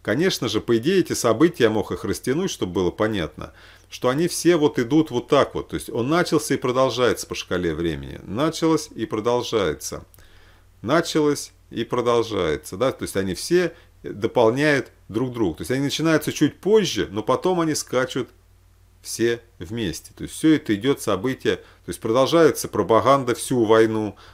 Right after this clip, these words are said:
продолжается, э, ну тут у меня, я, надо было мне не так сделать, но вы поняли, надо было вот хотя бы до сюда дотянуть, да, вот, э, то есть все, все вот по эту вот, э, линию, так скажем,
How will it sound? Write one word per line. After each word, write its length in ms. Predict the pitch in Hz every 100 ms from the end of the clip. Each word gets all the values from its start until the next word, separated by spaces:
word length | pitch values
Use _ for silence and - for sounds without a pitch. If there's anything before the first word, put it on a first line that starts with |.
| -
продолжается, 960 | 107 123 123 147 135 98 - 95 85 - _ _
э, 220 | 85 80 -
ну 140 | 165
тут 220 | - 85
у 40 | 85
меня, 180 | 82
я, 300 | 78 82 - -
надо 300 | - 80 71
было 120 | 78
мне 140 | 78
не 120 | 90
так 200 | 98 82
сделать, 300 | 85 127 98
но 80 | 107
вы 80 | 120
поняли, 340 | 117 85 67
надо 240 | 71 78 69
было 120 | 71
вот 160 | 71 67 - -
хотя 200 | 78 73
бы 120 | 67
до 100 | 82
сюда 320 | 82 87 71 - _ _ _ _ _ _ _ _ - -
дотянуть, 480 | 92 90 101 90 78
да, 220 | 95 110 - - - -
вот, 260 | - 73 - -
э, 220 | - -
то 60 | -
есть 100 | -
все, 240 | - 185 127
все 240 | - 185
вот 220 | 180 -
по 60 | 135
эту 280 | 139 135 120
вот, 220 | 117 -
э, 600 | 113 110 107 104 101 90 - - - _ - _ _ - - -
линию, 380 | 90 151 156 131
так 180 | 131 113
скажем, 540 | - 127 107 107 92